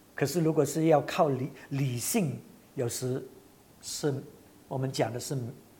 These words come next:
是不合神的道理的。OK，啊，在我们自己可能看为是对的，可是在神的眼中是不对的。啊，所以我们需要这样的来神的面前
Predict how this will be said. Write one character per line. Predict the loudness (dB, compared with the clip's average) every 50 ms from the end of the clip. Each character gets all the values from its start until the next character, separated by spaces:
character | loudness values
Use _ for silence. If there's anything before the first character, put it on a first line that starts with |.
| -20 -20 -20 -18
是 | -8 -4 -4
不 | -4 -2 -2 -2
合 | -2 0 2 0 0 0 0
神 | -2 -2 0 0 0 0 -2 -2
的 | -4 -4 -4 -6 -10 -18 -20 -20 -20 -20 -20 -20 -4 2
道 | 4 6 6 4 2
理 | -4 -8 -10 -12 -14
的。 | -16 -18 -20 -20 -20 -20 -20 -20 -20 -20 -20 -10 -6 -6
OK， | -2 0 0 0 -2 -2 -8 -14 -20 -20 -18 -10 -8
啊， | -6 -6 0
在 | 4 4 6
我 | 6 4
们 | 2 0 0
自 | -2 -2 -4
己 | -2 -4 -4
可 | -4 -4 -4 -4
能 | -4 -4 -6 -8 -8 -12 -18 -18 -10 -2
看 | 0 0 0 0
为 | -2 -4
是 | -4 -6
对 | -2 2 2 2 2
的， | 0 -4 -8
可 | -8 -8
是 | -6 -2
在 | 0 0
神 | 0 0 -2 -2 -2
的 | -2
眼 | -4 -4 -6 -8
中 | -10 -10
是 | -8 -8 -10
不 | -8 -8 -8
对 | -6 -6 -6 -6
的。 | -8 -14 -18 -20 -20 -20 -18 -8 -4 -4
啊， | -2
所 | 0 0 0
以 | 2
我 | 2
们 | 2 0
需 | -2 -4 -4 -4 -2 0
要 | 0 0 0 0 -4 -8 -14 -20 -20 -20 -20 -20 -18 -10
这 | -4 2 4 4
样 | 4 4 2
的 | 0 -2 -4 -6 -10 -12 -8
来 | -6 -4
神 | -2 -2 0 0 0 -2
的 | -2
面 | -2 -2 -2 -2 -2 -4
前 | -4 -4 -6 -6